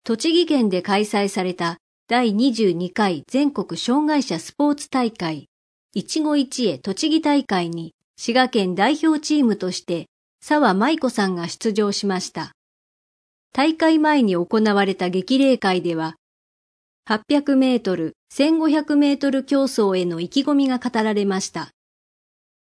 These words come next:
激励会のカラー写真が二枚掲載されています。十月十三日、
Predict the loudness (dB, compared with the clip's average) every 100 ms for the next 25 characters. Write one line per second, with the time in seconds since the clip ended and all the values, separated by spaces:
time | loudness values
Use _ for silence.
0 | _ -2 2 2 2 2 0 0 -2 -4
1 | -2 0 0 -2 -4 -2 -4 -2 -2 0
2 | 2 2 -2 -2 -2 -2 -4 -4 -6 -4
3 | -6 -6 -8 -10 -12 -16 _ _ _ _
4 | _ _ _ _ _ _ _ _ -2 2
5 | 4 2 0 0 2 0 0 0 0 -2
6 | -6 -12